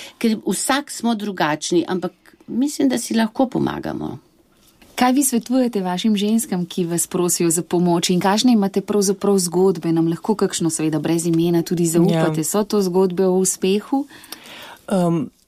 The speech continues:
Speaker 3: so, ni vsaka zgodba o uspehu, odvisno od tega, koliko energije je ženska
Speaker 2: Mhm.
Speaker 3: pripravljena vložiti. Mogoče tudi danes ni ta pravi trenutek, pa bo čez dve leti.
Speaker 2: Mhm.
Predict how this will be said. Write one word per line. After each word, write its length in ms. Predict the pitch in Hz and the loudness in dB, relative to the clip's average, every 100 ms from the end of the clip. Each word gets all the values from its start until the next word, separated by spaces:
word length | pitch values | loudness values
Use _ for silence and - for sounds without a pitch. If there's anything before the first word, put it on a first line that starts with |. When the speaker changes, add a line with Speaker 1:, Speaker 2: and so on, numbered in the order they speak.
| _ | _
Speaker 3:
so, 580 | - - - 190 247 277 - - _ _ - | -6 -2 2 2 2 -2 -8 -20 _ _ 0
ni 140 | 226 | 2
vsaka 320 | 247 - - 151 | 2 -2 -6 -8
zgodba 380 | 147 151 151 | -4 -6 -4
o 60 | 147 | -6
uspehu, 640 | 156 - 180 190 - 254 226 | -6 -6 -2 -2 -2 -2 0
odvisno 500 | 160 180 226 - 220 | 0 2 0 0 -2
od 100 | - | 0
tega, 280 | 196 202 185 _ _ _ | 0 0 -2 _ _ _
koliko 320 | - 180 208 220 | -2 -2 0 2
energije 640 | 185 160 151 190 196 175 | 2 0 -2 0 0 0
je 140 | 165 160 | 0 0
ženska 340 | 147 165 202 | 0 0 0
Speaker 2:
Mhm. 120 | 196 262 | -2 -2
Speaker 3:
pripravljena 720 | 165 - 156 160 165 151 143 | -4 0 0 0 0 -2 -2
vložiti. 600 | 139 143 185 202 233 - - - | 0 0 0 -2 -4 -6 -14 -2
Mogoče 420 | 190 226 247 240 | 0 0 0 -2
tudi 300 | 240 233 - - _ _ _ _ _ _ _ | -4 -8 -8 -20 _ _ _ _ _ _ _
danes 420 | - 190 220 233 | -2 2 2 2
ni 80 | 240 | 0
ta 120 | 233 | -2
pravi 300 | 233 202 208 | -2 0 0
trenutek, 460 | 233 214 214 214 214 | -2 0 0 -2 -4
pa 100 | 175 | -4
bo 100 | 156 | -6
čez 200 | - 143 | -6 -6
dve 220 | 147 185 | 0 0
leti. 340 | 202 226 226 214 | 2 0 0 -4
Speaker 2:
Mhm. 180 | 220 | -2